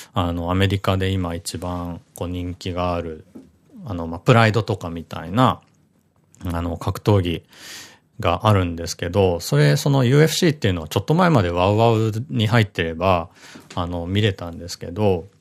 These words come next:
ワウワウが放送終わっちゃって、で、その定期的に放送してくれる日本のテレビ局っていうのがなくなっちゃって、で、そ-、僕はあの、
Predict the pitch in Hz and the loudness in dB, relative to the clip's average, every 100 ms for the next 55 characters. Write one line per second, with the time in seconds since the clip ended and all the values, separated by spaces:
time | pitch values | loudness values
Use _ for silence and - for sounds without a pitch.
0 | - 120 131 143 147 147 143 139 - 139 | -6 2 4 6 4 4 4 2 2 0
1 | 139 - 139 135 131 120 135 - - 120 | 0 2 2 2 0 0 0 -2 -4 -4
2 | - _ 120 104 82 - - - _ 131 | -4 _ 2 2 0 -10 -20 -20 _ -2
3 | 131 131 131 - 117 117 - 147 151 - | 2 2 2 0 0 -2 2 2 2 0
4 | 147 147 135 131 135 127 135 123 127 - | -2 2 0 2 0 0 0 -2 -2 -2
5 | 127 117 117 107 123 117 110 117 113 117 | 0 0 0 0 0 -2 -2 -2 0 -2
6 | - 90 - 85 85 82 85 - 117 117 | -4 -8 -10 -8 -8 -10 -10 -4 0 0
7 | - - 101 - - 98 82 - - - | -2 -6 -6 -6 0 0 0 -6 -20 -20
8 | - - - 117 113 113 110 - - 147 | -20 -18 -2 0 2 0 -4 -10 -10 -10
9 | - 120 - 160 135 - 165 165 156 151 | -10 -14 -12 -4 -4 0 2 4 4 4
10 | 143 139 | 4 2